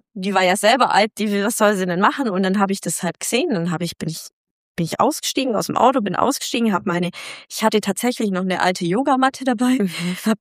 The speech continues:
Speaker 1: die rausgeholt, hab das irgendwie versucht, unter diesen Opa zu legen, damit der, weil das war im Winter,
Speaker 2: Mhm.
Speaker 1: es war halt
Speaker 2: Ja, ja.
Speaker 1: arschkalt. Und ich wusste nicht, ob er aufstehen kann oder nicht, deswegen hab ich gesagt, „Bleiben Sie liegen.“ Ich hab einen Notarzt gerufen und alles, hab gewartet, bis der Krankenwagen kommt,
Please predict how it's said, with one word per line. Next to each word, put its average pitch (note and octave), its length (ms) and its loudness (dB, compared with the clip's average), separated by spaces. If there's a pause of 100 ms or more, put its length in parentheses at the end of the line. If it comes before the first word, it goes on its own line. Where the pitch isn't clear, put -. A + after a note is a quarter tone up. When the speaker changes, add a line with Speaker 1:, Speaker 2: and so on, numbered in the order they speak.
(120)
Speaker 1:
die A3+ 100 6
rausgeholt, C#4 720 2
hab G#3 140 4
das A3 280 0
irgendwie A#3+ 300 4
versucht, B3 420 -2
unter C#4 300 2
diesen A#3+ 300 -2
Opa C4 380 2
zu - 140 -4
legen, B3 420 0
damit A3+ 360 2
der, F#3+ 240 2
weil G3 100 6
das G3+ 220 -4
war F#3 80 4
im G3+ 100 2
Winter, B3 540 2
Speaker 2:
Mhm. F3+ 200 -2
Speaker 1:
es E3+ 120 -2
war F#3+ 80 -2
halt G3 100 0
Speaker 2:
Ja, E3+ 120 0
ja. - 20 4
Speaker 1:
arschkalt. G#3+ 480 2 (420)
Und G#3+ 140 4
ich - 120 0
wusste C#4 300 2
nicht, B3+ 140 0
ob G3 60 2
er F#3+ 100 4
aufstehen A3 420 0
kann G#3+ 220 0
oder G3+ 160 -2
nicht, C#4+ 240 0
deswegen G#3+ 240 0
hab G3+ 80 2
ich G#3 60 -6
gesagt, - 180 -4
„Bleiben F#3+ 240 0
Sie G#3 140 -4
liegen.“ D#4 360 2 (640)
Ich G#3+ 200 0
hab G#3 140 2
einen G#3 100 4
Notarzt C#4+ 500 2
gerufen D4 380 0
und A#3+ 80 -2
alles, C#4 340 2
hab A3 140 2
gewartet, A3 360 4
bis G3 140 -4
der - 120 -6
Krankenwagen C4+ 600 2
kommt, C#4 300 0